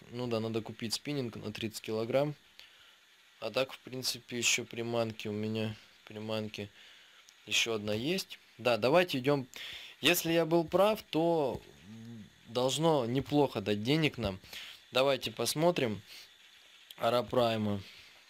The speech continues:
Так, ну сомик тут тоже есть. Продать рыбу. Пятьдесят семь тысяч. Блин, вот даже, даже не знаю, как-то в ступоре. Если только арапрайму половить, то да.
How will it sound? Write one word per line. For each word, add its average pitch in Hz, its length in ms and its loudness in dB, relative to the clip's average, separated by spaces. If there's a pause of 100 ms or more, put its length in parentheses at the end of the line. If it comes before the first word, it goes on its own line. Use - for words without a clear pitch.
Так, 104 160 -4 (420)
ну 117 120 -14
сомик 139 400 0
тут 131 180 -8
тоже 147 260 0
есть. 107 280 0 (100)
Продать 113 400 -4
рыбу. 98 320 -6 (800)
Пятьдесят 117 320 -2
семь 120 220 0
тысяч. - 520 -4 (1900)
Блин, 101 280 -2
вот 101 160 -2
даже, 107 240 2
даже 104 220 0
не 113 100 0
знаю, 107 320 -2
как-то - 320 -14
в - 80 -8
ступоре. 101 600 -4 (1000)
Если 120 240 0
только 135 300 2
арапрайму 131 460 4
половить, 107 380 0 (120)
то 120 140 -6
да. 101 420 -2